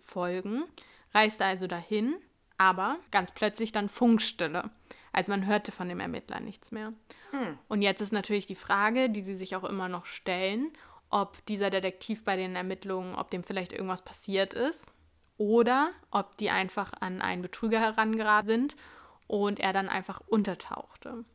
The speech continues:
Speaker 1: Also auch wieder ein Hinweis, der sich irgendwie im Sande verlief. Das Bild übernahm man dann auch auf dieser Gedenktafel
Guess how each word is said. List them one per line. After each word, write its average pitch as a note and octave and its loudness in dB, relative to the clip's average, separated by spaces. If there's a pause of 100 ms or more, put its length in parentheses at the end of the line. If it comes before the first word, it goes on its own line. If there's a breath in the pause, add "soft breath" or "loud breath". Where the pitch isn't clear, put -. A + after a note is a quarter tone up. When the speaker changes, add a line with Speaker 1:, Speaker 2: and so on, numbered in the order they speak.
(160)
Speaker 1:
Also G3 0 (520 loud breath)
auch G3+ 2
wieder C4 4
ein G3+ 0
Hinweis, G3+ 0
der F#3+ -2
sich - -12
irgendwie F#3+ -4
im F#3 -4
Sande F3 -2
verlief. - -14 (380 soft breath)
Das G3+ 0
Bild C4+ 6
übernahm G3+ 4
man G3+ 0
dann F#3 -4
auch F#3+ 0
auf - -4
dieser G3 -2
Gedenktafel C4 -2